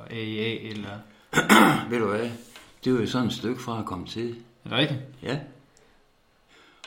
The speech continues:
Speaker 2: Og det var nemlig det sjove ved, jeg har været nede og søge en stilling nede i Aarhus.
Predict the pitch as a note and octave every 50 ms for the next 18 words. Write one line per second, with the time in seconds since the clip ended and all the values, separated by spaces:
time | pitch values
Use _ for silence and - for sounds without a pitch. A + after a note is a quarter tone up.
0 | - - - - - - - - G2+ G2+ C3 C#3+ C#3 B2 B2+ C3+ C#3 B2 G#2+ -
1 | - F2 - - A2+ A#2+ C3+ C3+ B2 A2+ A2 G#2+ - - - - - - - -
2 | - - - - - - - _ _ _ - _ _ - - - - - - -
3 | - G#2+ G#2+ - A2+ A2 A2+ G#2+ G#2+ A2 A#2 B2 B2 A#2 - C3 C3 B2+ B2 B2+
4 | B2+ - - B2+ B2 C3 A#2+ A#2 A#2 A#2+ A#2+ A#2 A#2+ B2 B2+ B2+ A2+ - - -
5 | - -